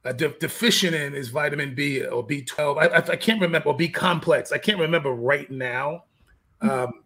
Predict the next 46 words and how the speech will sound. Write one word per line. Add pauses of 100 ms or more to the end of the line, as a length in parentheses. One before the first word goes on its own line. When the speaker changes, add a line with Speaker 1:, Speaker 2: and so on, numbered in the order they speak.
(160)
Speaker 1:
but
yeah,
women,
women
tend
to
be (360)
deficient
in
that,
and
I
think
that
might
just
be
because
of
menstruation
and
stuff
like
that.
So, (320)
you
know,
women,
women
definitely
need
to, (340)
you
know,
get
your
blood
work
done,
check
your
vi-,
check
your
numbers
out.